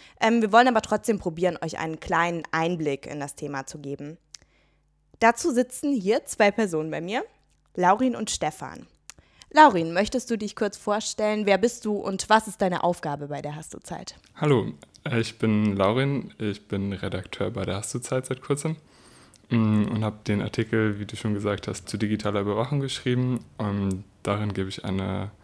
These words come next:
Speaker 2: Einführung und Übersicht zu dem ganzen Themenkomplex, der ja, wie du sagtest, sehr groß ist. Mm, nebenbei bin ich auch noch bei Fridays for Future aktiv.
Speaker 1: Ich freue mich schon, wenn wir dann über deinen Artikel reden können.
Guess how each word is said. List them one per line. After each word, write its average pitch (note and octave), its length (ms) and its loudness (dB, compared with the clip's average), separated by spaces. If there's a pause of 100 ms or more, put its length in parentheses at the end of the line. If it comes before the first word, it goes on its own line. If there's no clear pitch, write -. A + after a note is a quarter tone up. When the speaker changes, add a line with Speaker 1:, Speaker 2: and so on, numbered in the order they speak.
(340)
Speaker 2:
Einführung G2+ 460 -4
und F2+ 100 -4
Übersicht F#2+ 560 -6
zu - 160 -4
dem F#2 160 -4
ganzen F#2+ 280 -6
Themenkomplex, F#2+ 640 -6
der G2 120 -8
ja, G#2 180 -6
wie A2 40 -8
du G#2+ 140 -12
sagtest, G#2 460 -10
sehr F#2 100 -4
groß G2 380 -8
ist. - 220 -14 (640)
Mm, F#2 560 0 (140)
nebenbei G2+ 460 0
bin F#2+ 180 -4
ich - 160 -10
auch - 60 -12
noch F#2 120 -8
bei - 180 -10
Fridays G2 480 -8
for - 140 -18
Future - 320 -12
aktiv. - 340 -16 (160)
Speaker 1:
Ich - 60 -20
freue E4 140 4
mich G3 120 0
schon, F3+ 180 -2
wenn F3 120 2
wir F#3+ 80 2
dann F3+ 160 2
über F#3+ 180 4
deinen G#3 200 2
Artikel C#4 340 0
reden E3+ 280 -6
können. F3+ 320 -4